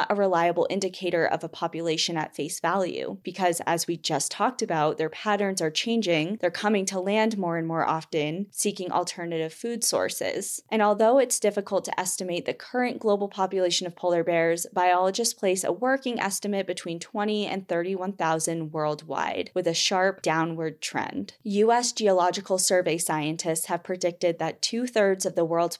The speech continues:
polar bears may disappear by twenty fifty, depending on the country, the I U C N Red List categorizes them as either vulnerable, of special concern,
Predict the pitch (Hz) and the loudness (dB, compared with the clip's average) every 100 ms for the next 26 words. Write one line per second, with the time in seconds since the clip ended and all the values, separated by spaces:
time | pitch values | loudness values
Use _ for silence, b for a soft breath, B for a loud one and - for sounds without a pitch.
0 | - - 185 180 185 180 180 180 - 190 | -8 -2 2 2 2 2 0 -2 -4 0
1 | 190 196 196 208 - 170 160 160 156 - | 0 2 0 -2 0 0 2 0 -4 -4
2 | 160 147 147 - 165 - - - 202 208 | -6 -6 -6 -8 -10 -8 -8 -8 0 0
3 | 196 208 226 226 208 190 170 - 220 - | 2 2 4 2 2 0 -4 -4 -4 0
4 | 226 226 226 220 - 175 185 214 214 - | 0 -2 0 0 2 2 2 0 -2 -2
5 | 202 185 175 180 180 185 180 - - 185 | 0 0 2 2 4 4 2 0 -2 2
6 | 185 180 175 170 175 170 175 170 165 160 | 2 2 2 2 0 -2 0 0 -2 -4
7 | - 170 160 160 165 196 214 208 208 208 | -2 0 0 0 0 0 2 0 2 2
8 | 214 254 170 - - 160 - 165 151 160 | 2 -4 -4 -2 0 0 -2 -4 -4 -4
9 | 185 185 185 185 | -2 -2 -2 -6